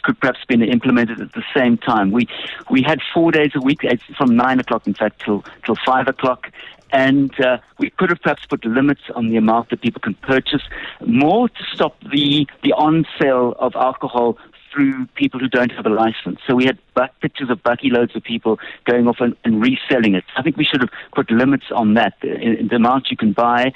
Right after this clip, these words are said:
and the amount you can transport. I mean, just to stop the sort of the reselling. Um, uh,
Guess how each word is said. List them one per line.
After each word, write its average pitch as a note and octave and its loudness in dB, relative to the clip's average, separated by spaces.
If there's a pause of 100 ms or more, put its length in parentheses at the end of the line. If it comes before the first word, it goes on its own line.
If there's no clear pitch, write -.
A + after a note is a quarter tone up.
(120)
and A#2 2
the A#2 4
amount A#2+ 2
you - -8
can A2 -2
transport. - -4 (120)
I A2+ 0
mean, A2+ 2 (140)
just - -2
to C#3+ -8 (140)
stop - -2
the - -20
sort - -6
of - -10 (640)
the B2 -2
reselling. B2 2 (360)
Um, C3 4 (560)
uh, D#3+ -2